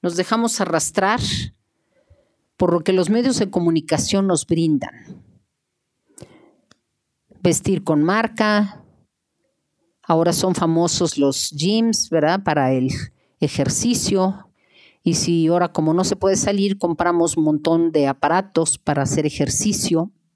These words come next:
Y queremos las últimas transformaciones en tecnología. El mejor celular, la mejor computadora, la mejor, eh, cámara, etcétera, etcétera.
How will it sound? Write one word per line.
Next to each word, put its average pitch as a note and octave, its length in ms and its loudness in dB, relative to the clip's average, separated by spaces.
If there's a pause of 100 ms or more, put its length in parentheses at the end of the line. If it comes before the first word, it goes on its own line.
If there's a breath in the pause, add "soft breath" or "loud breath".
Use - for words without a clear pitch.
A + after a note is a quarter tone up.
(1300 loud breath)
Y G3+ 140 0
queremos D4 500 2
las A#3+ 180 0
últimas D4 500 2
transformaciones G3 920 0
en E3+ 120 0
tecnología. C#3+ 920 0 (680 loud breath)
El G3+ 160 2
mejor F3+ 340 0
celular, E3+ 800 2
la F3+ 140 2
mejor D3+ 400 0
computadora, F#3 880 2
la D#3+ 140 2
mejor, C#3 840 0
eh, A#2+ 320 -2
cámara, G3+ 640 2
etcétera, F#3+ 560 0
etcétera. - 540 -6